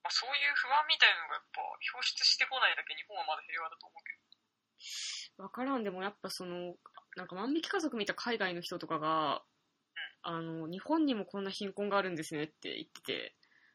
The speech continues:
Speaker 1: ああ、そうなんだ。
Speaker 2: なんかこの「日本にもこんな貧困があるんですね」になんか、込められる情報量が分厚すぎると思って。<laughs> なんか。
Speaker 1: あ、でもやっぱ韓国とか、
Speaker 2: うん。
Speaker 1: まあ、中-、中国なんかはもう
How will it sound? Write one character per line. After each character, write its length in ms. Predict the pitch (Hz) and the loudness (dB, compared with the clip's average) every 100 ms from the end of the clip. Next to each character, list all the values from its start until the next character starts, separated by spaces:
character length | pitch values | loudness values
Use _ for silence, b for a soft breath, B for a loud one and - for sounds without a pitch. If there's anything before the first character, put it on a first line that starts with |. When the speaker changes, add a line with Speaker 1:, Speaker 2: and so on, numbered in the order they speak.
| _ | _
Speaker 1:
あ 60 | - | -8
あ、 220 | 151 143 | -6 -2
そ 160 | - - | -2 -4
う 40 | 180 | -6
な 60 | - | -10
ん 40 | |
だ。 100 | - | -12
Speaker 2:
な 80 | - | -8
ん 40 | 175 | -8
か 80 | |
こ 120 | 160 185 | -6 -4
の 60 | |
「日 120 | 170 | -4
本 200 | 190 311 | 0 4
に 80 | 294 | 4
も 140 | 208 165 | 4 0
こ 100 | 196 | -4
ん 60 | |
な 60 | 185 | -4
貧 180 | 202 196 | -4 -4
困 180 | 208 202 | -2 2
が 100 | 208 | 4
あ 40 | |
る 80 | 196 | 4
ん 40 | |
で 80 | 165 | 0
す 100 | 165 | -2
ね」 100 | 170 160 | 0 0
に 140 | 156 | 0
な 100 | 160 | 0
ん 40 | |
か、 300 | 156 123 90 - _ _ _ _ _ - | 0 -2 -2 -6 _ _ _ _ _ -6
込 120 | 202 | 0
め 100 | 202 | 4
ら 100 | 214 | 6
れ 120 | 214 | 6
る 320 | 170 135 - _ _ _ - | 2 -2 -6 _ _ _ -4
情 180 | 202 220 | 2 4
報 300 | 254 262 247 | 8 10 10
量 200 | 185 170 | 8 4
が 220 | 151 - - _ _ _ _ _ _ _ _ _ - | 2 -2 -6 _ _ _ _ _ _ _ _ _ 2
分 120 | 220 | 6
厚 220 | 226 - | 8 6
す 40 | 233 | 4
ぎ 80 | 208 | 4
る 120 | 165 | 10
と 80 | 339 | 12
思 180 | 403 | 12
っ 20 | 302 | 12
て。 100 | 302 | 12
<laughs> 420 | 339 339 - - B - _ _ - | 12 12 12 4 B -20 _ _ -8
な 100 | 233 | -4
ん 40 | - | -4
か。 260 | - - - | -4 -6 -4
Speaker 1:
あ、 80 | - | -2
で 60 | |
も 80 | 185 | 2
や 40 | 185 | 0
っ 40 | |
ぱ 80 | - | 2
韓 260 | - - - | 4 4 2
国 140 | - | -6
と 160 | - - | -6 -2
か、 140 | - - 302 262 | 2 2 2 0
Speaker 2:
う 60 | 269 | -2
ん。 360 | 190 175 175 - - _ _ _ | -2 -2 -4 -6 -14 _ _ _
Speaker 1:
ま 80 | 175 | -8
あ、 40 | |
中-、 160 | - 247 254 | 0 2 2
中 180 | - 294 277 220 | 2 2 2 0
国 120 | - | -4
な 120 | 170 | -4
ん 40 | |
か 80 | - | -6
は 80 | 156 | -12
も 400 | 156 156 147 | -14 -20 -20
う 0 | - | -20